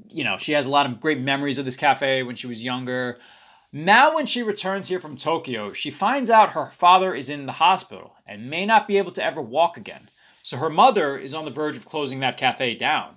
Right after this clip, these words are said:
Uh, they're in the red, and both the cafe as well as their house are slated to be seized by the bank.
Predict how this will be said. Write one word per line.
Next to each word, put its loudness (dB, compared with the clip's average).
Uh, -2
they're -6
in -6
the -6
red, 2
and -6
both 0
the -8
cafe 2
as -2
well 0
as -2
their -4
house 2
are 6
slated -2
to -12
be -10
seized -10
by -2
the -12
bank. -2